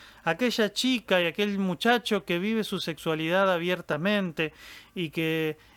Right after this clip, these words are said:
se ha tenido intimidad sexual con muchas personas,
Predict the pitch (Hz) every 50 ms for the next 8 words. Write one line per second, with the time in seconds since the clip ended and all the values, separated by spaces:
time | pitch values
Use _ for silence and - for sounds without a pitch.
0 | - - - - - - 170 165 175 175 - 190 208 202 214 208 208 208 208 196
1 | 170 - 160 165 170 190 196 185 - 175 143 - - - 196 196 202 202 196 -
2 | - - - _ _ _ _ - 202 - _ - 170 170 170 185 214 254 269 -
3 | - 180 156 - - 165 160 151 - 175 165 160 160 151 156 151 - -